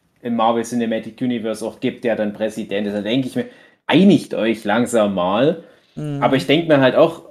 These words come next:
Speaker 1: wäre zum Beispiel, wenn jetzt das Marvel Cinematic Universe, was ja auch zweitausendacht mit dem Outing von Tony Stark als Iron Man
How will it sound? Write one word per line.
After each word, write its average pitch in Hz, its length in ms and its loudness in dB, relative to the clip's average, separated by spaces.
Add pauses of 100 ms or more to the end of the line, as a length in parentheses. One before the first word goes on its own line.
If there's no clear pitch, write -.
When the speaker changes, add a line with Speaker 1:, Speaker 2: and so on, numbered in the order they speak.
(140)
Speaker 1:
wäre 151 1000 4 (440)
zum 131 200 -6
Beispiel, 127 340 0
wenn 135 160 2
jetzt 139 220 -2
das 127 120 -6
Marvel 147 300 4
Cinematic 139 540 2
Universe, 120 720 2
was 123 240 -6
ja 117 460 2 (1080)
auch - 200 -12
zweitausendacht 135 1300 0
mit 131 180 -10
dem 123 140 -4
Outing 175 580 2
von 139 560 0
Tony 156 280 0
Stark 151 320 0
als 127 220 -2
Iron 147 340 0
Man 110 320 -4